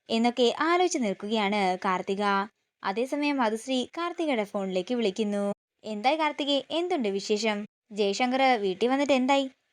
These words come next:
നിന്റെ നാടും വീടുമൊക്കെ പറഞ്ഞു കൊടുത്തോ?" എന്നൊക്കെ മധുശ്രീ ചോദിക്കുമ്പോ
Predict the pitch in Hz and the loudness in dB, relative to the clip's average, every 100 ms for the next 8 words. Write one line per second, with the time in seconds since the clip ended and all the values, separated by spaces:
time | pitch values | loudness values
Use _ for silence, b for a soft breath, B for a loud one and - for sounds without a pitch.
0 | _ 262 285 294 277 320 339 359 285 208 | _ -8 -2 -2 -2 -2 0 0 -2 -4
1 | 208 220 220 214 175 - 175 175 254 247 | -6 -8 -2 0 0 0 -4 -2 0 0
2 | 233 247 214 - 320 339 330 311 226 202 | 2 0 0 -2 -4 -2 0 2 2 0
3 | 180 - 240 247 208 196 226 220 226 | -2 -4 -4 -2 -2 -2 -4 0 2